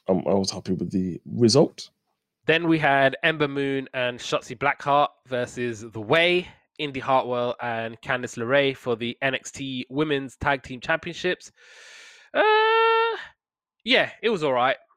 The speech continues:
Speaker 2: It was obviously not the worst women's tag team match we're gonna see this week, as we'll go into, uh,
Speaker 1: <laughs>
Speaker 2: WrestleMania.
Speaker 1: Yeah.
Speaker 2: So,
Speaker 1: Yeah.
Speaker 2: yeah, this match was fine. I did think that Candice and Indy were gonna win.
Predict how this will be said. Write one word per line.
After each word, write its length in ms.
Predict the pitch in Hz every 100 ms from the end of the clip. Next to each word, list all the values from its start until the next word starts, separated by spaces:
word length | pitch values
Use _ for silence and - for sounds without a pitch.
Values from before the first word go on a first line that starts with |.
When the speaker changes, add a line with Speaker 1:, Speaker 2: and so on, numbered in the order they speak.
| _ _ _ _ _
Speaker 2:
It 60 | 175
was 140 | -
obviously 360 | 202 170 160 147
not 160 | 151 151
the 80 |
worst 440 | 117 143 147 131 -
women's 320 | 131 143 127
tag 220 | 147 135
team 200 | - 131
match 380 | 127 127 - - -
we're 140 | 135
gonna 140 | 131 131
see 420 | - 131 123 107
this 200 | 104 107
week, 280 | 131 165 - 127
as 160 | 123
we'll 180 | 120 123
go 200 | 117 123
into, 340 | 120 151 123
uh, 540 | 120 113 117 117 113 -
Speaker 1:
<laughs> 760 | 190 - - - - - - - - -
Speaker 2:
WrestleMania. 580 | 143 135 143 135 160 156
Speaker 1:
Yeah. 280 | 139 143 190 - - -
Speaker 2:
So, 680 | - - 143 143 139 135 135
Speaker 1:
Yeah. 180 | 226 240
Speaker 2:
yeah, 60 | 160
this 160 | 170 151
match 200 | 131 131
was 120 | -
fine. 400 | - 147 143 147 -
I 100 | 135
did 200 | 127 180 -
think 220 | 139 - _ _ _ _ _ _
that 240 | 127 117 - -
Candice 380 | 135 127 117
and 100 | 123
Indy 240 | 120 127 120
were 140 | 120
gonna 200 | 117 120
win. 340 | 117 131 127